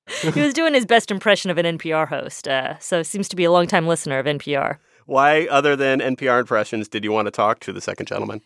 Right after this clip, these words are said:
Speaker 1: Well, first of all, we've never had a second gentleman in the history of the United States. So
Speaker 2: There's
Speaker 1: that
Speaker 2: that.
Speaker 1: alone, I thought, was interesting and, and noteworthy to have this conversation about just what,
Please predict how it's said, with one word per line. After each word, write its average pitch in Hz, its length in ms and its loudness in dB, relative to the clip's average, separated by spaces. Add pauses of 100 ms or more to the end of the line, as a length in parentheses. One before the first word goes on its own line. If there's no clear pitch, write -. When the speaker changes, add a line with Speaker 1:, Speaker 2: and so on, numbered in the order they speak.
(240)
Speaker 1:
Well, 185 140 2
first 262 240 2
of 165 80 -2
all, 156 180 4
we've 156 180 -4
never 165 180 2
had 165 160 2
a 147 40 0
second 170 260 -6
gentleman 147 300 -4
in 143 60 -6
the 135 80 -6
history 160 300 -4
of 127 60 -10
the 147 60 -6
United 135 320 -4
States. - 240 -8
So 214 120 2
Speaker 2:
There's 240 100 4
Speaker 1:
that 262 60 6
Speaker 2:
that. 240 100 6
Speaker 1:
alone, 170 240 2
I 160 80 0
thought, 151 240 -2
was 156 220 -4
interesting 175 680 -4
and, 160 160 -6
and 170 200 -6
noteworthy 175 420 -2
to 160 80 -6
have 156 140 -6
this 151 160 -6
conversation 165 560 -4
about 165 160 -2
just - 180 -10
what, 226 140 0